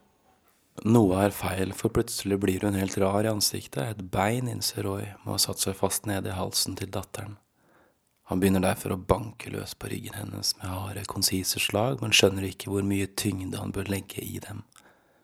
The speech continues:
Barnet velter framover, og fatet med kylling, peppersaus og karriris faller ned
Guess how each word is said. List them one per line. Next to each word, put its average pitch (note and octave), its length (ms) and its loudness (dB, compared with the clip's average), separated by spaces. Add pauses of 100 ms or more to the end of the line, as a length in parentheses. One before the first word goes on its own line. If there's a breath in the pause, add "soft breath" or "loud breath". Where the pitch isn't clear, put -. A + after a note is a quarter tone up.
(600 soft breath)
Barnet F#2 400 6
velter F#2 320 0
framover, F#2 560 0
og F#2+ 80 -10
fatet F#2 480 0
med G2 80 -2
kylling, F#2 540 2 (100)
peppersaus - 760 -8
og G2 180 -14
karriris G2 880 -8
faller F#2 400 -8
ned F#2+ 160 -4